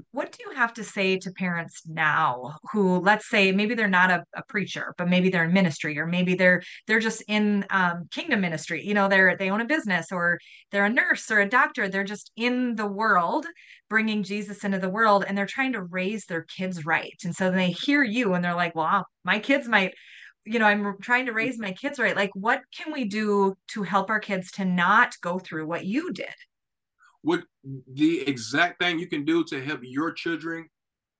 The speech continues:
Speaker 2: overcome, like, the way God has helped me overcome,
Speaker 1: Yes.
Speaker 2: is to never stop loving them
Speaker 1: Mm.
Speaker 2: while making sure you treat them the same way that God is treating them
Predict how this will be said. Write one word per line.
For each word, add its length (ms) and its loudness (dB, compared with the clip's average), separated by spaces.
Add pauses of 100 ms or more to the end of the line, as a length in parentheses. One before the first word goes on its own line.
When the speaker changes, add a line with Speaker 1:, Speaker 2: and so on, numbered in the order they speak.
(180)
Speaker 2:
overcome, 800 -2 (120)
like, 240 -4
the 60 0
way 280 2
God 300 0
has 120 -8
helped 160 -8
me 160 -4
overcome, 560 -8 (160)
Speaker 1:
Yes. 240 0
Speaker 2:
is 160 6
to 420 -8
never 720 2 (120)
stop 640 -2 (1300)
loving 560 0
them 360 -2 (280)
Speaker 1:
Mm. 140 6
Speaker 2:
while 160 4
making 340 -8
sure 240 -2
you 220 -8
treat 340 -10
them 180 -8
the 140 -6
same 680 -6
way 420 -4 (180)
that 220 -2
God 260 2
is 100 -4
treating 380 -6
them 320 -8